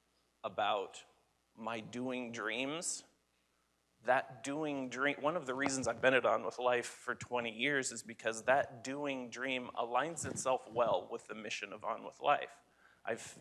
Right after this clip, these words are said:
I've found this organization that my why aligns well with my organization's why. So anyway, that was one of them. The other one was Leaders Eat Last. And Leaders Eat Last has a lot of information, but I specifically keyed in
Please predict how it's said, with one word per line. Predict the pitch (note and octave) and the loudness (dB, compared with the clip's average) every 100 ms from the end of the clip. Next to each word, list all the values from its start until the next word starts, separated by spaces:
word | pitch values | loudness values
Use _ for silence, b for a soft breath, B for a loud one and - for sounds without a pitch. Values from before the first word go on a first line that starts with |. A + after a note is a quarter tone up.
| - | -4
I've | A#2 | -2
found | - - B2+ C#3+ D3 | -2 4 4 4 2
this | C3 B2 | 0 -2
organization | A2+ A#2+ A2+ F#2+ A#2+ B2+ - G#2+ G2+ | -2 -2 -4 -2 0 0 -2 -4 -6
that | - | -8
my | A#2 A#2 B2 C3 | -6 -4 -2 -2
why | B2 B2+ C#3 F2 D2 A#2+ - b b b _ | 4 6 6 6 0 -4 -8 b b b _
aligns | B2 B2 B2+ C3+ C3+ B2+ | -2 0 0 0 -2 -4
well | A#2+ A#2+ A#2 | 0 2 2
with | A2+ A#2 | 0 -6
my | A2 | -6
organization's | A2 A2 G#2+ A2 G2+ E2+ - - - - | -6 -8 -10 -6 -6 -6 -8 -14 -18 -12
why. | - - - - - _ _ _ _ _ _ _ - _ - - | -8 -6 -6 -10 -16 _ _ _ _ _ _ _ -20 _ -18 -14
So | - D3+ | 2 6
anyway, | E3 C#3 G#2+ F#2+ B B B B - | 8 6 2 -4 B B B B 12
that | E3 | 12
was | F#3+ D#3 | 12 8
one | C#3 C3+ | 6 8
of | |
them. | C3 B2+ A#2 - | 6 2 -2 -4
The | B2+ | 4
other | D3+ F#3+ | 6 6
one | F#3 D#3+ | 4 0
was | C3+ - | -2 -4
Leaders | B2+ A#2 A2 | -8 -10 -10
Eat | - - | -12 -6
Last. | E2+ D#2 - - - _ B B B B B B B B - | -4 -2 -4 -8 -12 _ B B B B B B B B 0
And | F3 | 2
Leaders | F3 G#3+ A3 G3+ | 4 6 6 4
Eat | D#3+ | 6
Last | D3+ C#3 C#3 - - | 10 12 10 6 4
has | - D#3+ C3 | 4 4 6
a | |
lot | C3 D3+ D#3+ | 10 10 10
of | |
information, | D3+ C#3 C3 A#2+ A#2+ A#2 A#2 | 6 0 -4 -2 -2 -2 2
but | A2+ | 6
I | - D3 D3+ | 12 12 12
specifically | - - - C3 C3+ C3 A#2+ | 4 0 -2 -2 -4 -4 -8
keyed | - C3 B2+ | -6 -6 -4
in | B2 A#2+ | -4 -4